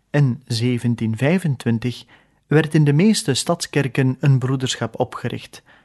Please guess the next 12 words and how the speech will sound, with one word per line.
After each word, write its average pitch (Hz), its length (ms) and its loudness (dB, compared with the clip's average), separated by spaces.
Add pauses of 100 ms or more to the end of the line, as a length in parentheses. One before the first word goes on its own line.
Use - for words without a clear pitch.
(280)
om 135 140 4
het 117 160 -2
lijden 147 560 2
van 120 140 -2
de 110 100 -2
gelovige 123 540 -2
zielen 123 380 0
in 110 120 -4
het 107 220 -6
vagevuur 143 720 -2
te 123 120 -6
verlichten 120 640 -4